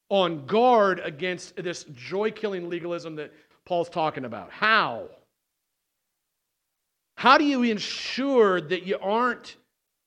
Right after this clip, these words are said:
a dog? How do you ensure that you're not an evil-doing lawbreaker? How do you ensure that you're not just some kind of a destructive mutilator of the faith? How do you ensure that your relationship with God isn't infected with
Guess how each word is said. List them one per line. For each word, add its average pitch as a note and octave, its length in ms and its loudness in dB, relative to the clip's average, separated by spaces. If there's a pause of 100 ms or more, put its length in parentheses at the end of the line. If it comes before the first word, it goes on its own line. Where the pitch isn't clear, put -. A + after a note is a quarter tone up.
a G3+ 60 -2
dog? C3+ 580 2 (360)
How C4 220 4
do E4 80 0
you D4 200 0
ensure C4 540 -2
that G3 220 -2
you're F#3+ 60 -10
not A3+ 160 0
an G3+ 80 -4
evil-doing A3 680 -2
lawbreaker? F3 720 2
How G#3 200 2
do D#4+ 80 0
you D#4+ 320 -2 (220)
ensure C#4 500 -6
that G#3+ 140 -10
you're G3 100 -6
not A3 100 -2
just A3 140 -10
some B3 100 -6
kind A#3+ 200 -6
of G#3+ 100 -4
a F#3+ 160 0 (260)
destructive A3 640 -4
mutilator F#3+ 760 -4
of D#3+ 200 -6
the D#3+ 80 -10
faith? G#3 580 -10 (1600)
How D4 200 2
do E4 60 0
you E4 120 0
ensure D4 440 -4
that B3 100 -6
your A3 140 -2
relationship A3+ 500 -4
with G3 140 -4
God A#3 420 2
isn't A3 380 -2
infected F#3+ 640 -8
with G#3+ 320 -4